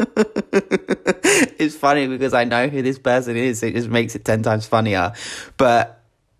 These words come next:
I mean, I've personally not been there, but I've been there when that has happened to friends, and it is honestly the funniest thing. Like, when, when, like, something like that happens,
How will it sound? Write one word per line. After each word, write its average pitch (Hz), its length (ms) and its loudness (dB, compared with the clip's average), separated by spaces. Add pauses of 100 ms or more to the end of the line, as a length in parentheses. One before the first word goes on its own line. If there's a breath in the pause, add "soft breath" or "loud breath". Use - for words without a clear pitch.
(160)
I 123 100 4
mean, 117 200 4
I've 135 400 2
personally 120 460 0
not 151 180 0
been 135 200 2
there, 131 180 2
but 117 180 -2
I've 117 280 2
been 117 180 0
there 107 200 2
when 104 140 2
that 80 120 -2
has 104 180 -4
happened 110 380 -6
to 113 60 -4
friends, 110 560 0 (340 loud breath)
and 127 120 4
it 123 100 2
is 117 240 0
honestly 113 580 2
the 107 200 0
funniest 107 1000 0
thing. 104 440 2
Like, 87 240 2
when, 123 320 2 (260 loud breath)
when, 139 200 2
like, 147 280 4
something 131 360 0
like 127 180 0
that 107 180 -2
happens, 101 800 -2